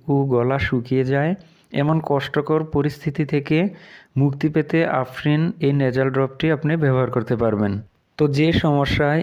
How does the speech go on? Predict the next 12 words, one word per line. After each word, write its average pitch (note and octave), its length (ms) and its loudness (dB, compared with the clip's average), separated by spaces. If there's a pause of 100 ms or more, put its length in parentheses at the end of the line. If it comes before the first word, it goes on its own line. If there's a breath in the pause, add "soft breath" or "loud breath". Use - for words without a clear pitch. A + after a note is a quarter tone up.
এই D3 140 2
ওষুধটি C#3 440 0
নির্দেশিত, B2+ 600 2 (380)
এটি D#3 180 2
মূলত D#3 360 2
তীব্র C#3 440 0 (260)
অথবা C#3 380 0
দীর্ঘমেয়াদী C3 640 2
রাইনাইটিস, C3+ 680 0 (260)
সাধারণ B2+ 600 0
ঠান্ডা, A#2+ 460 2 (200)
সাইনোসাইটিস, C3 880 0